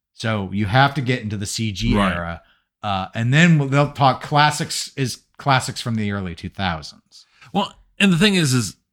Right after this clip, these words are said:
Speaker 2: part of this issue could be with you and me in particular, because we watch a lot of old stuff. 'Cause as you recall,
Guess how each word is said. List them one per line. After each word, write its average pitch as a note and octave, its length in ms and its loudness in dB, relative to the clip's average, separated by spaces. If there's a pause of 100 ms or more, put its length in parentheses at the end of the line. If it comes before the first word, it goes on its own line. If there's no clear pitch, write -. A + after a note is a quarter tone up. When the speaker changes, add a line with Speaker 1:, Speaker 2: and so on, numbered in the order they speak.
(160)
Speaker 2:
part E3+ 240 2
of B2 80 -2
this - 320 -2 (200)
issue G#2 320 0
could G2+ 220 -2
be F#2 180 2
with F2 360 -4 (1120)
you A#2 320 6
and G#2 100 4
me G2+ 220 2 (160)
in G2 160 -2
particular, A2 840 0 (260)
because - 280 -6
we G2+ 120 0
watch A2+ 340 0
a A#2 60 0
lot F2+ 160 -2
of E2+ 60 -6
old E2+ 200 -4
stuff. F2 240 -6
'Cause F2+ 260 -6 (140)
as F#2 140 -2
you G2 80 -2
recall, F#2 840 -2